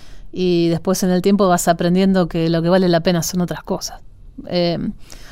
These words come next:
entonces me parece que hay una, una mezcla ahí. Eh, el amor y la cuestión del amor, que dicho así no es de una manera naif o, o superficial o, este, así como pel-, pelotuda, digamos, de, de,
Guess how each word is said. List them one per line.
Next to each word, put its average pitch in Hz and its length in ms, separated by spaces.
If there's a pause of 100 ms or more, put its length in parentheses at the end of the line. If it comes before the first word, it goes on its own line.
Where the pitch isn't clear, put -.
(200)
entonces 190 220
me 202 100
parece 196 280
que 185 80
hay 190 100
una, 180 420
una 185 220
mezcla 165 400
ahí. 156 300 (160)
Eh, 170 340 (400)
el 175 180
amor 214 440
y 175 80
la 170 100
cuestión 180 280
del 175 100
amor, 185 360 (160)
que 165 120
dicho 170 240
así 190 200
no 180 100
es 175 60
de 185 60
una 170 140
manera 170 680 (680)
naif 175 560
o, 156 280 (320)
o 165 80
superficial 165 880
o, 151 240 (760)
este, 147 380
así 151 300
como 160 300
pel-, 160 280
pelotuda, 165 540
digamos, 170 340
de, 156 180
de, 165 80